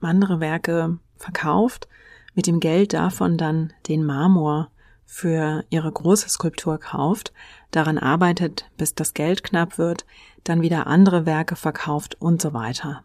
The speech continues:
So geht das also immer im Kreis, bis die Skulptur dann eben fertig ist. Und mit dem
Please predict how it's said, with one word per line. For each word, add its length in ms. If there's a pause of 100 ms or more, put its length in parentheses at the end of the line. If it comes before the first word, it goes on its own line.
So 120
geht 220
das 320
also 340
immer 240
im 120
Kreis, 540 (680)
bis 180
die 180
Skulptur 520
dann 160
eben 200
fertig 440
ist. 320 (960)
Und 180
mit 200
dem 420